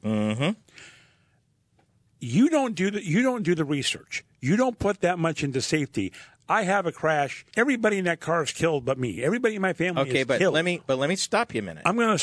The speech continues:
Speaker 2: I'm gonna sue you for not having a safe car.
Speaker 1: Okay, but stop a minute. Every single car sold in America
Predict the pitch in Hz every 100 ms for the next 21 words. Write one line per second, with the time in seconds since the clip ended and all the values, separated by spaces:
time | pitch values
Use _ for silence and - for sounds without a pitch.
0 | - 180 196 175 - 233 208 202 180 180
1 | 147 185 165 156 - 156 - 180 139 -
2 | 139 170 160 147 - - 139 - 139 87
3 | - _ _ _ _ - 185 269 262 185
4 | - 226 185 143 - 185 165 151 165 170
5 | 160 151 151 120 92 -